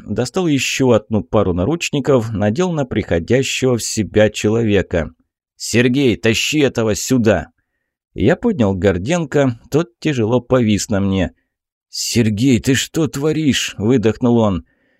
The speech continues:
Ничего не отвечая, я вывел его в большую комнату, где уже тоже горел свет. «Присаживайтесь!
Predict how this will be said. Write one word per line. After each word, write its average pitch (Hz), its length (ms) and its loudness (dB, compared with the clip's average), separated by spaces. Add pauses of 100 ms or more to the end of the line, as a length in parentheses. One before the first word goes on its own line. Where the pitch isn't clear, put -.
(140)
Ничего - 400 -2
не 110 120 2
отвечая, 127 760 -2
я 104 280 -4
вывел 170 340 -2
его 135 220 2
в 98 80 -2
большую 95 540 2
комнату, 151 560 -4
где 113 280 -4
уже 104 260 0
тоже 123 460 0
горел 98 440 2
свет. 101 500 -2 (680)
«Присаживайтесь! 127 1040 2